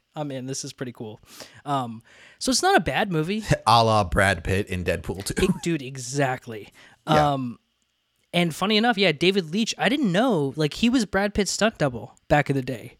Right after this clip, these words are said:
Speaker 1: So I'm like, all of this is coming around,
Speaker 2: Oh, wow.
Speaker 1: like, big time. Like, stunt doubles becoming director, like, really big action directors is,
Speaker 2: Mm.
Speaker 1: like, a big thing, um, which is cool.
Speaker 2: That's pretty cool.
Speaker 1: Yeah.
Speaker 2: Yeah.
Speaker 1: And so Bullet Train, like, I think it did what it was supposed to do.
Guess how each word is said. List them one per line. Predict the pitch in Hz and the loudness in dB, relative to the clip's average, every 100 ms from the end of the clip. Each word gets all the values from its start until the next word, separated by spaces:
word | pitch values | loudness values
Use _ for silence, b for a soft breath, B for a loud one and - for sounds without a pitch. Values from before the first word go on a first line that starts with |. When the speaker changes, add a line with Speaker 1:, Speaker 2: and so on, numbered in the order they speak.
| - | 2
Speaker 1:
So | 180 | 4
I'm | 170 | 6
like, | 160 - | 4 4
all | 233 403 | 6 6
of | |
this | 381 320 220 | 6 4 2
is | - | 0
coming | 277 269 | 2 4
around, | 170 147 180 147 | 4 6 4 6
Speaker 2:
Oh, | 208 | 6
wow. | 202 185 | 6 4
Speaker 1:
like, | 139 | 2
big | 135 196 | 2 2
time. | - 143 113 | 2 -2 -2
Like, | 123 127 | -6 -6
stunt | - 175 180 | 0 0 2
doubles | 170 170 165 156 B B B | 2 2 2 0 B B B
becoming | 156 170 165 151 | -2 0 0 2
director, | 151 156 - 160 | 2 2 0 -4
like, | 147 135 123 | -2 -6 -2
really | 151 170 | 0 2
big | 151 147 156 | 0 -2 -2
action | 233 226 - 160 | -2 -4 -6 -4
directors | 151 156 - 175 123 | 0 -2 -2 -2 2
is, | 143 | 2
Speaker 2:
Mm. | |
Speaker 1:
like, | 135 135 | 0 -4
a | |
big | 135 139 | -8 -8
thing, | - 127 160 180 B B B - | -8 -8 -8 -10 B B B -2
um, | 156 143 135 | 2 2 0
which | 131 165 | 0 0
is | 185 | -2
cool. | - 302 - | 2 4 6
Speaker 2:
That's | 226 | 4
pretty | - 175 | 4 0
cool. | - 69 | 0 -2
Speaker 1:
Yeah. | 214 214 110 B B | 4 4 2 B B
Speaker 2:
Yeah. | 135 98 67 | 4 4 4
Speaker 1:
And | 208 | 2
so | 226 | 4
Bullet | 180 220 320 | 2 0 -4
Train, | - 233 | -2 -2
like, | 190 | -2
I | 170 | -4
think | - 277 | -4 -2
it | 254 180 | -2 0
did | 214 196 | 2 2
what | 202 | 2
it | |
was | 208 196 | 0 -2
supposed | - 214 - | -2 0 0
to | |
do. | 160 123 | -2 -4